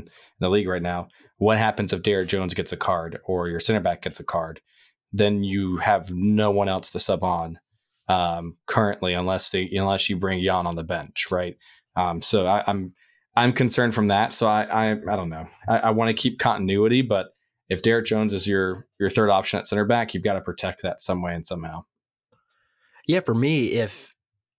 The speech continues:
Speaker 2: if Westwood is healthy and a hundred percent, you could, you could start Santos, Westwood, drop Brandt back,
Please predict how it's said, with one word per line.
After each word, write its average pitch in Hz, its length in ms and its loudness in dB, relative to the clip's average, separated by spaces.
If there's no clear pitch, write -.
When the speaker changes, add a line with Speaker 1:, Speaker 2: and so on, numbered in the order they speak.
Speaker 2:
if 135 360 0
Westwood 123 560 0
is 123 120 -2
healthy 95 480 -8
and 98 140 0
a - 40 2
hundred 107 220 -4
percent, 92 360 -4
you 98 180 -2
could, 110 440 -4
you 92 140 -10
could - 240 -8
start - 480 -4
Santos, 104 840 -2
Westwood, 95 720 -4
drop 101 340 -2
Brandt 101 360 -4
back, 92 420 -4